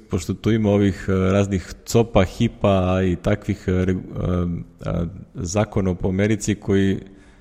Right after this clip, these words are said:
s-, gde su škole u stvari zadužene da čuvaju privatnost korisnika i onda kad koriste ovakav softver, ovaj,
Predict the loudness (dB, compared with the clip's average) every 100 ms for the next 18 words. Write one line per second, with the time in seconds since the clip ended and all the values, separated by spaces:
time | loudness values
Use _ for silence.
0 | -20 -18 -12 -4 -4 -4 -8 -8 2 6
1 | 6 4 2 2 4 4 4 4 4 0
2 | -2 0 2 2 2 0 4 4 2 -4
3 | 2 2 2 -4 -2 0 0 -2 -4 2
4 | 2 2 0 2 2 0 0 0 0 -2
5 | -4 -8 -20 -20 -20 _ -10 -2 2 2
6 | 4 2